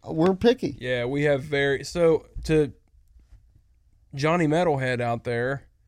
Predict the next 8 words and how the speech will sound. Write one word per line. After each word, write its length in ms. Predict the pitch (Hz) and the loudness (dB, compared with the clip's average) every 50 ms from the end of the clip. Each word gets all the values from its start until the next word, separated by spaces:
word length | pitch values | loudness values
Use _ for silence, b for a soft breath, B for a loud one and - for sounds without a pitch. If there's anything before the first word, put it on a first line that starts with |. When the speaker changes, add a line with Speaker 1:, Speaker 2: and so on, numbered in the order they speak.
| _ - _ _ _ _ _ _ _ _ _ _ _ _ _ _ _ _ - | _ -20 _ _ _ _ _ _ _ _ _ _ _ _ _ _ _ _ -4
Speaker 2:
that 200 | 147 151 147 139 | -2 0 0 2
doesn't, 340 | 151 151 143 143 151 139 - _ _ _ - | 2 2 2 2 -2 -6 -6 _ _ _ -6
you 140 | 143 147 | -4 -2
know. 320 | 143 143 139 139 139 135 - - _ _ | 0 0 0 0 0 -2 -6 -10 _ _
Speaker 1:
He 80 | - 190 | -2 2
probably 200 | 240 285 262 247 | 4 6 6 6
loves 300 | 233 233 240 302 302 269 | 8 6 6 4 4 2
it. 120 | 185 - | 0 -2